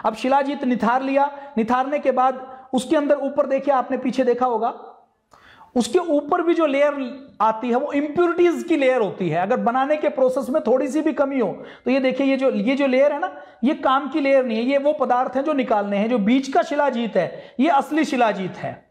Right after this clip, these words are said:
लेकिन इसके बनाने में यदि जरा सी भी चूक होगी तो होगा क्या कि वो जो impurities हैं, जो अशुद्धियां हैं, वो इसके अंदर मिल जाती हैं। अभी देखिए शिलाजीत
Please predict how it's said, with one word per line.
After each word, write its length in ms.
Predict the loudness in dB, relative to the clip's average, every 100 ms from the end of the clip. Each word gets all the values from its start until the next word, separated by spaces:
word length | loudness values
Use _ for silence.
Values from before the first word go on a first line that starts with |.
| _ _ -2
लेकिन 240 | -2 0
इसके 220 | 0 2 0
बनाने 340 | 2 2 2
में 100 | 0
यदि 220 | 0 2 0
जरा 300 | 2 2 2
सी 160 | 0 0
भी 100 | 0
चूक 320 | 0 -2 0
होगी 260 | -2 -2 -6 -10 -14 0
तो 100 | 2
होगा 300 | 4 2 0
क्या 180 | 0 -2
कि 560 | -2 -8 -16 -20 _
वो 100 | 0 0
जो 120 | 0
impurities 680 | 0 2 2 4 2 2 2
हैं, 140 | 0
जो 80 | 0
अशुद्धियां 580 | 0 0 -2 0 2 2
हैं, 60 | 2
वो 160 | 0
इसके 200 | -2 -2
अंदर 220 | 0 2 0
मिल 180 | 0
जाती 300 | 0 0 -2
हैं। 160 | -10 -10 -14 _ _ _ _ _ -20 -16 -6
अभी 140 | -2 0
देखिए 220 | 0 0
शिलाजीत 640 | 0 0 2 0 -2 -6